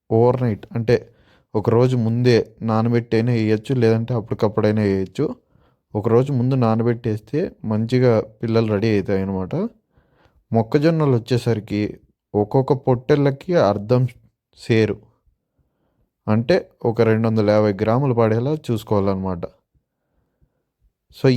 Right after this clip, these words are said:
ఈవినింగ్ టైం వేస్తే చాలా మంచిది, ఎందుకంటే అప్పటికి పిల్ల అనేది పొట్టు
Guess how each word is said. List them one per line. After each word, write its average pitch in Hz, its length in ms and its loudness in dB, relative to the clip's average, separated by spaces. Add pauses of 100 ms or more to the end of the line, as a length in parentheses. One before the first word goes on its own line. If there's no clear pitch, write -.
(140)
ఈవినింగ్ 147 400 -2
టైం 131 240 4
వేస్తే 117 300 -2 (120)
చాలా 113 320 2
మంచిది, 107 380 -4 (1400)
ఎందుకంటే 123 400 2
అప్పటికి 113 380 -4
పిల్ల 123 160 0 (100)
అనేది 117 220 0 (120)
పొట్టు 117 240 -2